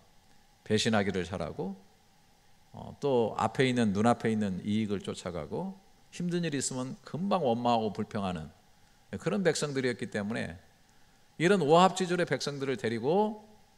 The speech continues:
가나안을 간다라고 하는 것은 너무나 리스크가 크다고 하는 사실을 이 여호수아가 알고 있고,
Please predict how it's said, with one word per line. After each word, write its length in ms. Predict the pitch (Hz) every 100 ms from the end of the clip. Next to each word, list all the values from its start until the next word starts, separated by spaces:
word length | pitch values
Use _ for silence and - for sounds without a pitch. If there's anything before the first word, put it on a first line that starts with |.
| - -
가나안을 680 | - 113 113 107 98 90 -
간다라고 500 | - 95 90 92 92
하는 120 | 90 87
것은 400 | - 135 143 87 - _ _
너무나 640 | 110 107 160 214 226 202 165
리스크가 520 | 120 127 - 123 123
크다고 340 | - 120 113
하는 120 | 110
사실을 580 | 107 - - - 165 196 - _ _ _ _
이 140 | 101 92
여호수아가 720 | 87 90 - 82 87 101 - - -
알고 280 | 82 78 76
있고, 320 | - - -